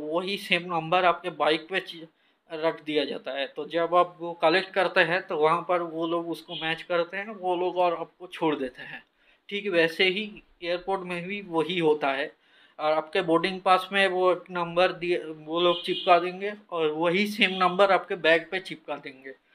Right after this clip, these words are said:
अ, so भाई लोग अब आते हैं स्टेप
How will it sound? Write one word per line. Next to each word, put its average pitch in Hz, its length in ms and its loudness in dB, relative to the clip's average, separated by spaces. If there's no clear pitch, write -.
अ, 175 160 2
so 202 180 0
भाई 190 240 4
लोग 214 240 6
अब 185 240 8
आते 214 220 8
हैं 190 180 2
स्टेप - 380 0